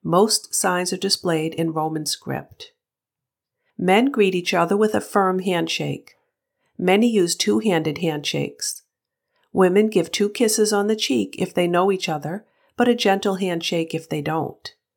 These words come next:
At times, a slight nod is enough.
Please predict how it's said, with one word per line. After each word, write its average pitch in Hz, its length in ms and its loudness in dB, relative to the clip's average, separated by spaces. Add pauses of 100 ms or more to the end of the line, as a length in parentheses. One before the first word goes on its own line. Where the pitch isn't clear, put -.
(720)
At 233 200 2
times, 170 520 0
a - 60 -4
slight - 440 -2
nod 165 420 0
is 165 160 0
enough. 147 540 -8